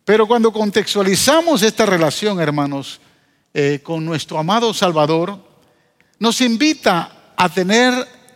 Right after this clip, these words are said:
tres razones poderosas, tres razones verdaderas para poderlo adorar a Él. Y yo no sé, mi amado hermano, mi amada hermana, ¿qué le motiva a usted a adorar a Dios?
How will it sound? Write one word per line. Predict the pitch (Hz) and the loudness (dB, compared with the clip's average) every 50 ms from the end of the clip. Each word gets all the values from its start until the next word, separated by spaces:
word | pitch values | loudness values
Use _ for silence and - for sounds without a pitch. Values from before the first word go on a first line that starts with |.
| _ | _
tres | - 220 262 277 285 | -4 -2 -2 -2 -2
razones | 285 262 247 208 - - - 240 233 233 220 233 226 208 - - - - - - _ - | -2 -2 -2 -2 -2 -4 -4 -4 -4 -2 -2 -2 -2 -2 -2 -4 -8 -10 -14 -18 _ -8
poderosas, | - 165 151 139 135 131 156 170 185 165 - - - 117 120 123 - - - - _ _ _ _ _ _ _ _ _ | -6 -4 -4 -2 -4 -4 -4 -6 -8 -6 -6 -6 -8 -8 -12 -14 -16 -16 -16 -16 _ _ _ _ _ _ _ _ _
tres | - 220 233 262 | -4 -2 -2 -2
razones | 277 254 208 180 - 226 220 220 220 226 185 - - - - _ _ _ _ _ _ _ _ _ _ _ _ _ - | 0 -2 -2 -4 -4 -4 -4 -2 -2 -2 -2 -2 -4 -6 -8 _ _ _ _ _ _ _ _ _ _ _ _ _ -10
verdaderas | 147 139 180 180 170 156 151 160 147 135 139 190 202 180 147 135 131 - - - | -4 0 0 0 0 0 -2 -4 -4 -2 0 0 0 0 0 -2 -6 -6 -8 -10
para | - 143 135 123 117 | -8 -8 -8 -8 -8
poderlo | - - 127 123 139 147 143 151 151 143 | -12 -12 -8 -4 -4 -2 -2 -2 -4 -4
adorar | 127 113 113 110 113 120 120 117 | -4 -6 -6 -6 -6 -6 -6 -6
a | 104 101 | -6 -10
Él. | 98 101 113 131 _ _ _ _ _ _ _ _ _ _ - - - - - - - | -12 -14 -18 -20 _ _ _ _ _ _ _ _ _ _ -20 -20 -20 -20 -18 -10 -6
Y | 240 | -4
yo | 330 349 | -4 -2
no | 320 247 | -2 -2
sé, | - - 240 233 233 233 233 - - - 190 | -2 0 2 2 2 2 2 -2 -4 -10 -12
mi | 170 | -10
amado | 170 165 180 190 190 180 | -8 -4 -4 -4 -4 -4
hermano, | 160 160 170 170 165 156 143 | -4 -4 -4 -4 -4 -6 -8
mi | 135 135 | -12 -12
amada | 127 135 147 147 147 | -10 -8 -6 -6 -6
hermana, | 131 123 127 127 120 117 123 123 _ _ _ _ _ _ _ _ _ _ _ _ _ _ _ _ _ _ _ _ _ _ _ _ _ _ _ _ _ - | -6 -6 -8 -8 -8 -8 -10 -12 _ _ _ _ _ _ _ _ _ _ _ _ _ _ _ _ _ _ _ _ _ _ _ _ _ _ _ _ _ -2
¿qué | - 262 269 | 0 2 4
le | 285 269 | 4 2
motiva | 240 214 196 - - 254 254 240 220 | 2 0 -2 -2 0 0 2 2 2
a | |
usted | 180 170 147 - - 190 | 0 0 -4 -2 0 0
a | 175 | 0
adorar | 156 156 147 147 147 139 | 0 0 0 0 0 0
a | 131 | -2
Dios? | 123 123 117 104 - - - - - | -4 -6 -10 -14 -12 -12 -12 -12 -12